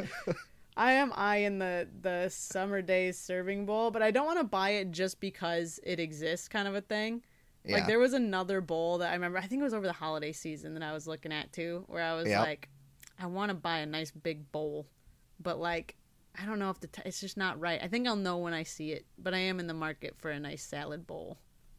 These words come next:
Speaker 2: Okay.
Speaker 1: So, that's a maybe. It's a maybe.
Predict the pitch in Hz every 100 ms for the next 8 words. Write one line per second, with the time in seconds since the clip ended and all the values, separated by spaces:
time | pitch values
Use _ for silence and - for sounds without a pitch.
0 | - - 156 196 240 - - - - 160
1 | 151 - 185 190 196 185 180 175 180 165
2 | 160 160 - - - - - - 180 180
3 | 175 170 165 156 156